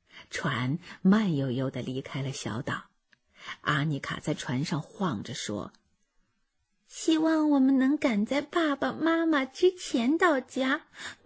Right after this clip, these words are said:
不然，不然妈妈会着急的。”塞德尔格伦先生和夫人真的比孩子们早到家半个小时。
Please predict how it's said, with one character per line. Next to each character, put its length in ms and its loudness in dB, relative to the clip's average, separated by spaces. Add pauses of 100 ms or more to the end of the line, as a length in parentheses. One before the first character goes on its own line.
不 120 8
然， 300 4 (640)
不 100 10
然 220 8
妈 260 -2
妈 180 0
会 200 8
着 240 4 (100)
急 300 6
的。” 100 6 (2000)
塞 260 6
德 140 6
尔 100 6
格 180 6
伦 300 6
先 300 2
生 180 -2
和 140 -2
夫 320 4
人 320 4 (280)
真 220 6
的 100 6
比 160 -4
孩 240 -4
子 120 -4
们 220 0
早 220 -4
到 220 -2
家 220 -4
半 180 -4
个 100 -6
小 200 -6
时。 320 -6